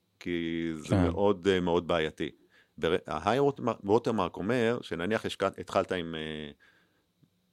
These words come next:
Speaker 1: עם, אה, מאה מ-, מאה ש-, מאה שקלים, כן.
Speaker 2: סבבה.
Speaker 1: הגעת למ-, אה, אחרי שנה, אתה במאה ועשר. אז מנהל הקרן יפשט את זה, כן? אחרי דמי ניהול והוצאות, ו-, ומה שנשאר,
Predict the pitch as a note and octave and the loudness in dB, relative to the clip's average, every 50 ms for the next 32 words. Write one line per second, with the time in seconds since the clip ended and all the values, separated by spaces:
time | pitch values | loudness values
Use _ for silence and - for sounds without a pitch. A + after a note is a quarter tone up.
0 | _ _ - D#2 D#2 D#2+ D#2 D2+ D2+ D2 D2 D2 D2 D2 C#2+ C#2+ C#2+ C#2 C#2 C#2+ | _ _ -12 -10 -10 -8 -8 -8 -8 -8 -10 -10 -10 -12 -12 -14 -14 -14 -14 -12
1 | D2 - F2+ G2 F2+ E2+ E2 D#2 D2+ - F#2+ G#2 G#2 G2+ F2 - - E2 F#2 G2+ | -6 -2 0 0 0 0 0 -4 -4 -2 2 2 4 4 2 0 -4 -2 0 2
2 | G#2 G2 G2 G2 - - - F2+ D#2+ D2+ C#2+ - _ _ _ - F2 E2 - - | 2 4 2 2 0 0 -2 -2 -2 -2 -4 -8 _ _ _ -6 -4 -4 -6 -8
3 | - - - - - G2 F#2 E2+ E2+ F2 F#2+ F#2 A2 G#2+ - G#2 G2 F#2+ F#2 - | -18 -12 -6 -2 0 2 2 4 4 4 4 4 4 4 4 4 4 2 0 0
4 | G2 F#2 F2+ F2+ F2+ - - A#2+ - - F#2+ F#2+ A#2 B2+ B2+ A2+ - G2 E2+ F#2 | 0 2 2 2 2 4 4 4 4 4 2 2 4 4 4 4 2 0 0 0
5 | F#2 F2+ F2+ F2 D2 D#2 C#2+ C2+ - - D#2+ - - - - G2+ - - - - | 0 0 0 0 0 -2 -2 -2 -4 -8 -10 -10 -10 -8 -8 -6 -4 -4 -2 -2
6 | - D#3+ D#3 - E3 D3+ B2 G#2+ - - - - C3+ B2+ - E2+ D2+ A2 - A#2+ | 0 0 2 4 4 4 4 2 0 0 2 2 2 2 0 -2 -4 -4 -2 -2
7 | A2+ A2 F#2 D#2 - - F2+ F2 E2+ D2 E2 D#2+ D#2 F2 G#2 C3 C3+ B2 A2+ G2 | -2 -2 -2 -4 -2 0 0 0 0 0 -2 -4 -2 0 2 4 4 4 2 0
8 | C#2 D#2+ D#2 - - - F2+ G#2+ B2+ B2 G#2+ - D#2+ E2 F2 F2 - - - - | -2 -4 -6 -4 -2 0 2 4 4 4 2 0 -4 -8 -6 -6 -8 -8 -8 -6
9 | - - - F#2+ G2 - - - G#2 G2+ - A2+ G#2 G2+ - - B2+ B2+ B2 A2+ | -6 -6 -6 -6 -8 -8 -6 -2 -2 0 0 0 -2 -2 0 0 2 2 2 0